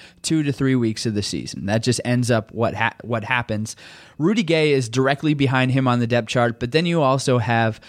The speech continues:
Kyle Anderson, who's actually been at the system the last couple years, has seen, um, a few starts over the last couple seasons, and it has seen, you know,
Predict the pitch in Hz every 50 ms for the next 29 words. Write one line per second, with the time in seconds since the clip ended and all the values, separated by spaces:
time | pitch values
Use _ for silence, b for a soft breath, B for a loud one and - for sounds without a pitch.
0 | B B B - - 135 143 135 135 135 147 156 139 117 - - 98 101 107 120
1 | 117 123 120 120 - - 135 120 104 98 110 110 117 120 117 - 120 - - 120
2 | 113 - - 123 120 120 117 113 110 113 113 - - - 123 107 - 120 113 110
3 | 113 113 113 117 117 113 - - - 110 107 117 127 120 - - - 135 123 123
4 | 123 123 127 120 B B B B B B - 117 120 120 117 117 113 - 117 -
5 | - 127 131 131 120 - - 127 113 120 127 123 - 139 123 120 120 117 113 113
6 | 120 117 - - 135 120 - 123 117 - - 123 123 120 120 131 127 117 120 117
7 | 117 113 117 123 123 127 127 - - - 127 123 123 123 123 120 120 123 117 117
8 | 113